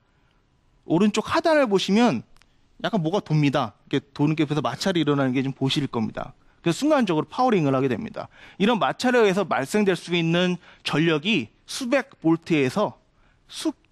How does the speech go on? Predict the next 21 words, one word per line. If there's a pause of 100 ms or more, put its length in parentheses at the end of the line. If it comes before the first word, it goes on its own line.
(160)
그러니까
수
킬로볼트까지도
만들
수
있습니다,
현재. (180)
근데
문제는 (280)
핸드폰 (180)
그
전격 (360)
충-,
어,
충전
전압이
오
볼트거든요.
그래서 (320)
오
볼트까지